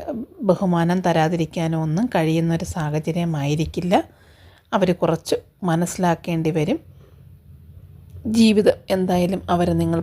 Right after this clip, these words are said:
പഠിപ്പിക്കുമെന്നുള്ളതാണ് ഇവിടുത്തെ ഇന്നത്തെ സ്പ്രെഡുകൾ വഴി നമുക്ക് മനസ്സിലാവുന്നത്. അപ്പോൾ തീർത്തും അവർ നല്ല രീതിയിൽ സ്ട്രഗിൾ ചെയ്യേണ്ടി വരും.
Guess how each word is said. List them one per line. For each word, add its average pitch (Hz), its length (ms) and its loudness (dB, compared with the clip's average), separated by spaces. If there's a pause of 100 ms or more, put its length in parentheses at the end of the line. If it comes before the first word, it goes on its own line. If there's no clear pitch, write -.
പഠിപ്പിക്കുമെന്നുള്ളതാണ് 185 1080 0 (1400)
ഇവിടുത്തെ 190 340 2
ഇന്നത്തെ 170 320 -4
സ്പ്രെഡുകൾ 185 580 -2
വഴി 180 200 0
നമുക്ക് 170 280 -4
മനസ്സിലാവുന്നത്. 170 760 -2 (800)
അപ്പോൾ - 220 0
തീർത്തും 202 440 2 (560)
അവർ 202 140 4 (520)
നല്ല 196 300 2
രീതിയിൽ 208 340 0
സ്ട്രഗിൾ 185 320 2 (120)
ചെയ്യേണ്ടി 170 400 -2
വരും. - 220 -10